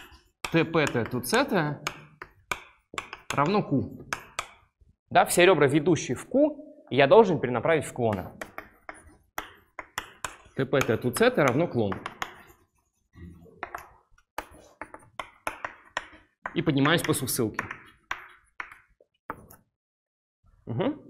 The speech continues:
Вроде, вроде этот кусок кода у нас уже был. Все ребра, ведущие в Q, перенаправляю в клона. А,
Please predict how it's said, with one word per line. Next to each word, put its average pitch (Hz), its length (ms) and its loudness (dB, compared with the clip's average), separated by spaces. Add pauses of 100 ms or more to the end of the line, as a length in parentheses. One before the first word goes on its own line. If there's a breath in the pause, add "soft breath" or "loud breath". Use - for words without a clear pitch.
(720)
Вроде, 156 500 0
вроде 131 280 0
этот 107 120 -4
кусок 139 240 -2
кода 117 160 2
у 117 40 4
нас 110 200 0
уже 104 100 -2
был. 92 300 -6 (640)
Все 151 140 2
ребра, 135 200 4
ведущие 123 400 0
в - 80 -10
Q, 254 120 -2
перенаправляю 117 480 -2
в - 100 -16
клона. 92 300 -8 (2000)
А, 143 500 -4